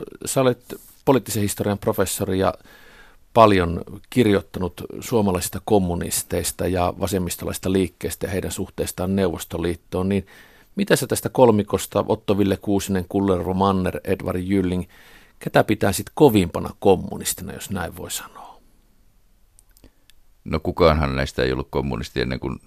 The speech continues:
Speaker 2: meidän sisällissodan jälkeen tapahtui sitten tämä, mitä Kuusinen sanoi nahanluonniksi.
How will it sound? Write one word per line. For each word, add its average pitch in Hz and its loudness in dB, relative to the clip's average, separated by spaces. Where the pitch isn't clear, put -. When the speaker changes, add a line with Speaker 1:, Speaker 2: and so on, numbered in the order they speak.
Speaker 2:
meidän 69 -2
sisällissodan 69 -4
jälkeen 67 -2
tapahtui - -6
sitten 69 -12
tämä, 71 -4
mitä 67 -6
Kuusinen 67 -6
sanoi 71 -6
nahanluonniksi. 62 -6